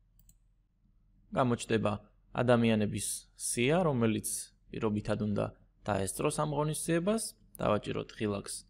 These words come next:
Save და გამოდის შეტყობინება, რომელიც გვეუბნება, რომ, აა, გავუგზავნოთ თუ არა ეს ინფორმაცია მონიშნულ კონტაქტებს.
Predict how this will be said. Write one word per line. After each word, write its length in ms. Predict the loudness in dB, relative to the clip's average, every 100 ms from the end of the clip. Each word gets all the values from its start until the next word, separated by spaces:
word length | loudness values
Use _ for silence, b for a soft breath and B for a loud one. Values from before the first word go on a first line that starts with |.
| _ _ _ _ _ _ _ -18
Save 520 | -8 0 4 4 2 -6 _ _ _ _ _ -20 -20 -20 -20 -16
და 400 | -4 0 0 -2
გამოდის 440 | 0 2 2 -2
შეტყობინება, 640 | -2 -2 0 0 2 2 4
რომელიც 360 | 4 4 2 0
გვეუბნება, 580 | 4 6 6 4 4 4
რომ, 200 | 2 -2 -4 b b b b b -14
აა, 280 | -10 -10 -8
გავუგზავნოთ 760 | -4 0 2 4 6 6 4 0
თუ 120 | -2 2
არა 260 | 4 4 2 0 -4
ეს 200 | -2 0
ინფორმაცია 680 | 0 0 0 2 0 2 2 2
მონიშნულ 580 | 2 2 0 -2 -4 -4
კონტაქტებს. 640 | -6 -6 -8 -10 -14 -10